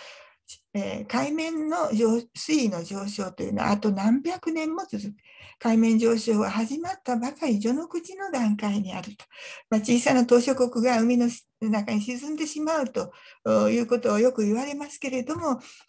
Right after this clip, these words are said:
海岸線の多い日本などもたくさんの人が住み、工業地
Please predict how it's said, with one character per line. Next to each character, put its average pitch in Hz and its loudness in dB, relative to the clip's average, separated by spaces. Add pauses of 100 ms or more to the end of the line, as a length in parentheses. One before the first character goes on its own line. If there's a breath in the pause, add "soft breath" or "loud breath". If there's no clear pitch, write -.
海 214 2
岸 208 4
線 208 2
の 226 4
多 285 0
い 262 0
日 214 4
本 233 2
な 220 0
ど 226 -4
も 311 -4 (100)
た 220 -6
く 208 -12
さ 214 -2
ん 214 2
の 208 2
人 - -4
が 240 -2
住 - -10
み、 277 -2 (160 loud breath)
工 214 -2
業 214 0
地 - -6